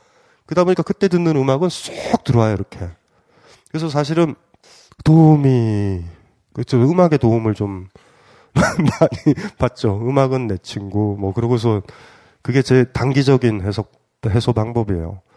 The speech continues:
그래가지고 끝나고 나서 사람들이 또 얘기하려고 그래요, 사적으로. 근데 제가 노라고 하잖아요. 왜냐하면 여기서 진을 다 뺀 거예요, 저는. 더 하면 큰일 나요.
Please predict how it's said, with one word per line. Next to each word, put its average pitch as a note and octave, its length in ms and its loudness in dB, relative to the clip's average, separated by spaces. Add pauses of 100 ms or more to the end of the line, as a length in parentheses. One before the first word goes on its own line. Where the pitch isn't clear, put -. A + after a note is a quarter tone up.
(360)
그래가지고 C3 300 0
끝나고 F3+ 440 4
나서 D3+ 560 2 (140)
사람들이 A#2+ 560 0
또 E3+ 220 0
얘기하려고 A2+ 460 2
그래요, F#2 140 -4
사적으로. F2+ 540 -6
근데 G#2+ 180 -12
제가 A2+ 200 -4
노라고 B2 500 4
하잖아요. F#2 400 -4 (1000)
왜냐하면 B2+ 580 0 (500)
여기서 B2 200 2
진을 A#2+ 460 0
다 - 120 0
뺀 D#3+ 300 -4
거예요, A2+ 220 4
저는. F2 400 -8 (100)
더 G#2+ 240 0
하면 B2 260 0 (440)
큰일 E3 300 -6
나요. E2+ 300 -6